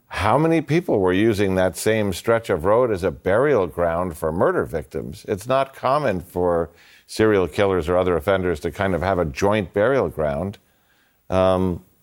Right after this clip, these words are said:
on the other hand, it's a very dense area, and there are a few deserted areas around, and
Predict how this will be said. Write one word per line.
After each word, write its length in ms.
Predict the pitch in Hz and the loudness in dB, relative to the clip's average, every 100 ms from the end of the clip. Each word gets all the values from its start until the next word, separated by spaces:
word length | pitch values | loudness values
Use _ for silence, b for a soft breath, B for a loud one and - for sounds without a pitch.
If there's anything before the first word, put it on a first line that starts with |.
| - | -2
on 140 | 101 | 0
the 100 | 98 | 2
other 200 | 101 113 | 4 2
hand, 380 | 104 110 117 110 - | 2 0 0 -4 -8
it's 160 | 95 | -6
a 40 | 101 | -2
very 220 | 113 123 | 0 0
dense 300 | 107 120 117 | 0 -2 0
area, 400 | 120 127 73 69 | 0 0 -2 -4
and 160 | 85 87 | -4 0
there 140 | 87 | 2
are 60 | 85 | 0
a 40 | |
few 280 | - 110 107 | -2 0 0
deserted 520 | 85 87 87 107 95 | 2 0 2 2 2
areas 340 | 90 87 82 80 | 2 2 0 0
around, 360 | 92 104 98 | 0 0 -2
and 200 | 85 82 | -2 -4